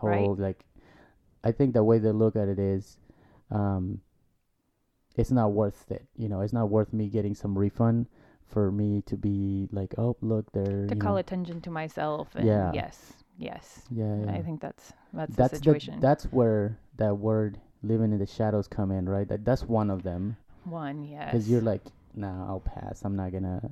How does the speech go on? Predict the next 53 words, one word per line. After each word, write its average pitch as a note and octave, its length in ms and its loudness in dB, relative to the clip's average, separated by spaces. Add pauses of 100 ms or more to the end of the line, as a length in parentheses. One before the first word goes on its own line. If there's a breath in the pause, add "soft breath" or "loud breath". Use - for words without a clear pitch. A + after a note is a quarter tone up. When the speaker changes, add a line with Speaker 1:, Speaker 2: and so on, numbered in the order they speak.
Speaker 2:
uh, G2 240 -6 (380)
I'm G2+ 80 -6
not F#2+ 120 -4
gonna F#2+ 200 -6
do F#2+ 140 -4
that." F#2 80 -2
Speaker 1:
Well, F3+ 160 -2
and F3+ 120 -6
depending G3+ 360 -6
on E3 100 -8
where D#3 120 -8
you C#3+ 160 -10
live, G#3 300 -4
right? D#3+ 300 -2
I F3 80 -8
mean, D#3 180 -4
there's D3+ 180 -6
some E3+ 160 -8
cities E3 640 -8
that C#3+ 480 -6
are, D3 680 -8 (680 loud breath)
I E3+ 80 -12
mean, D#3+ 360 -8
you G3 140 -8
know, C#3 100 -6
you D#3+ 120 -8
think E3 220 -8
of D#3 180 -4
Arizona D3+ 800 -6
and, D3 500 -10 (640 soft breath)
you - 80 -10
know, - 100 -6
certain E3 360 -6
areas D#3+ 520 -2
there E3 360 -2
where D3+ 180 -2
there's D#3 260 -2
a D3 60 -4
lot C#3+ 440 -4
of D3+ 140 -12
profiling D#3 600 -2
going D#3 300 -2
on. - 240 0
Speaker 2:
Yeah. G#2 180 2
Speaker 1:
So D3+ 180 0
talk E3 220 -8
about E3 200 0
living D#3 340 -4
in D3+ 120 -10
the C#3+ 100 -8
shadows. D#3 600 0
I D#3 80 -4
mean, C#3+ 340 -6